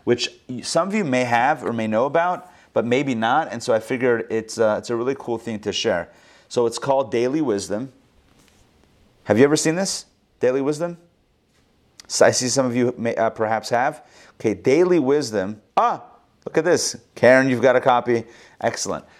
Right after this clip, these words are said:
So Daily Wisdom is a book that has insights on the Torah portion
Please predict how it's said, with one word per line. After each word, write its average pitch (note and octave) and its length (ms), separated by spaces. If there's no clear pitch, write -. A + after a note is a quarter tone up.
So A#2 140
Daily E3 340
Wisdom C3 600
is A2+ 140
a B2 60
book D3+ 420
that A#2+ 120
has B2+ 400
insights A#2+ 760
on C3 440
the A#2 200
Torah B2+ 320
portion A2+ 540